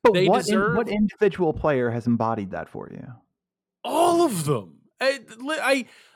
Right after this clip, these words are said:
Speaker 2: I hate everything about every one of them when we're playing against them. I can respect how good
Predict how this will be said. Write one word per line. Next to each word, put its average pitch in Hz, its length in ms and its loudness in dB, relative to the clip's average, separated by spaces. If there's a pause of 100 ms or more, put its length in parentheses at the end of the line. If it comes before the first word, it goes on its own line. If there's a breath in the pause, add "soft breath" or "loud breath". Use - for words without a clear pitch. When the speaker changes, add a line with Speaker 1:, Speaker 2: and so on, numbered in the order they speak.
(140 loud breath)
Speaker 2:
I 240 200 2
hate 233 240 -2
everything 220 640 -8
about 175 340 -2
every 220 360 -4
one 247 260 -8
of 320 180 -6
them 160 140 -4
when 135 140 -8
we're 131 100 -6
playing 135 300 -6
against 123 280 -12
them. - 160 -16
I 269 160 -2
can 370 160 -10
respect 190 460 -4
how 165 180 -4
good 147 400 -10